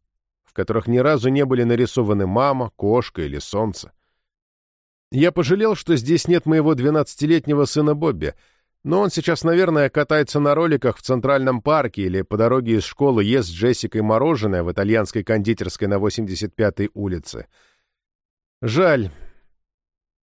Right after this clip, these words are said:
Такие вещи расширяют кругозор. Хотя Бобби будет достаточно рассказать про детство Ханаги,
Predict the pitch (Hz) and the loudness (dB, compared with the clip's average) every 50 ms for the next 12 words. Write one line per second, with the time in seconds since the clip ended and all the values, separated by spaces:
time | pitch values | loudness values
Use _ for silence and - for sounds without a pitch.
0 | _ _ - - 101 - 143 147 147 135 143 147 123 - - 139 127 127 - - | _ _ -6 -4 -2 0 2 2 2 2 2 0 0 0 0 0 0 0 -2 0
1 | - 135 131 151 143 123 98 - - 87 85 78 85 82 73 76 76 71 - - | 0 0 2 2 2 0 0 -2 -6 -8 -6 -4 -4 -6 -4 -6 -8 -8 -10 -14
2 | _ _ _ _ _ _ _ _ _ _ _ _ _ _ _ _ _ _ _ _ | _ _ _ _ _ _ _ _ _ _ _ _ _ _ _ _ _ _ _ _
3 | _ _ _ _ _ - - 143 - - 185 175 196 233 196 175 170 156 165 147 | _ _ _ _ _ -6 -4 -2 0 0 0 0 0 0 2 2 2 2 2 0
4 | 160 139 147 151 - - 202 190 147 160 - - 147 143 135 131 - - 156 131 | 0 0 -2 -2 -2 -2 -2 -2 -2 -4 -4 -2 -2 0 0 -2 -2 -2 -2 0
5 | 135 165 151 - 135 139 127 117 143 156 - - - 135 120 - - 143 135 139 | 0 -2 -2 -2 -2 -2 0 0 0 -2 -2 -2 -2 -2 -2 0 0 0 0 0
6 | 135 131 131 151 131 - | -2 -2 -2 -2 -4 -4